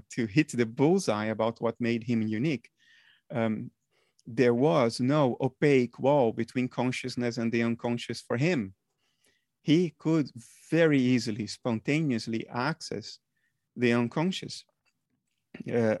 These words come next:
uh, what required effort for him was to not access the unconscious, was to remain cooped up within what he called consciousness, which is in fact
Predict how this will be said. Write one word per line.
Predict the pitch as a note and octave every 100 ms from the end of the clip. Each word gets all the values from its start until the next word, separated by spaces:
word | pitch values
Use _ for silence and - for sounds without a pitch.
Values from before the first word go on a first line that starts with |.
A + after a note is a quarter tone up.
| A2+
uh, | A2 G#2 - _ _ _ - _ _ _ _ _ -
what | B2+ C#3+ -
required | A#2 A#2+ - D3+ E3 B2
effort | D3+ A3 - A#2+
for | - A#2
him | A2 G#2 F#2+ - _ _ _ -
was | B2+ -
to | D#3+
not | F3 A3 B3 -
access | A#2+ G#2 - G#2+ G2 _ -
the | G#2+
unconscious, | G2+ A2+ G#2+ A2+ - - - _ _ _ _
was | A#2+ A#2+ -
to | - A#2
remain | A#2 A#2+ B2+ C3 C3 D3 _ _ _
cooped | - - C#3+ -
up | B2+ G2 - - _ _ _ -
within | A2+ A#2+ A2+ C#3 C3 G#2 G2+ _ _ _ _
what | - A2
he | -
called | C#3+ B2 A2 -
consciousness, | A#2+ A2 - G#2 G#2 A2
which | A#2 A#2+
is | A#2+
in |
fact | A2 A#2+ A2+ -